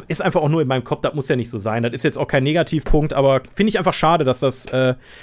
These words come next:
dass die Idee nicht weiter, äh, verbaut wurde, weil, ähm,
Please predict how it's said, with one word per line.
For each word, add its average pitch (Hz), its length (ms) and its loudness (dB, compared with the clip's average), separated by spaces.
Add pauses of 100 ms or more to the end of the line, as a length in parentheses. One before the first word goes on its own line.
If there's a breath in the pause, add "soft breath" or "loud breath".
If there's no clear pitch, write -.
(140 loud breath)
dass - 160 0
die 202 180 -2
Idee 165 260 4
nicht 160 220 -2
weiter, 139 480 2
äh, 131 120 4
verbaut 131 380 0
wurde, 113 260 2
weil, 117 320 2
ähm, 113 340 0